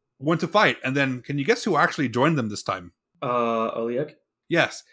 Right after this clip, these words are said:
Speaker 1: And why do you think Oleg decided to join this time?
Speaker 2: 'Cause he didn't stand as much of a chance of,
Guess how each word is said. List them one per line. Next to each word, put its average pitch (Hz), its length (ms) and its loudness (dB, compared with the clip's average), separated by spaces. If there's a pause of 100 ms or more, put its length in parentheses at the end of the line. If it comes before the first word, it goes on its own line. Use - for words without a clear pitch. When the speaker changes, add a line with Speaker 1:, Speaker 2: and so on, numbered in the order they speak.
(240)
Speaker 1:
And 147 220 0
why 175 140 6
do 247 60 2
you 214 60 -4
think 202 180 -6
Oleg 143 480 -2
decided 135 300 -2
to 127 60 -8
join 135 280 -2
this 95 140 -10
time? 87 220 -14
Speaker 2:
'Cause 127 300 -4
he 113 560 -4
didn't 113 320 -6
stand 110 440 -6
as 107 120 -8
much 113 240 -8
of - 80 -12
a 110 40 -10
chance 113 300 -8
of, 104 280 -10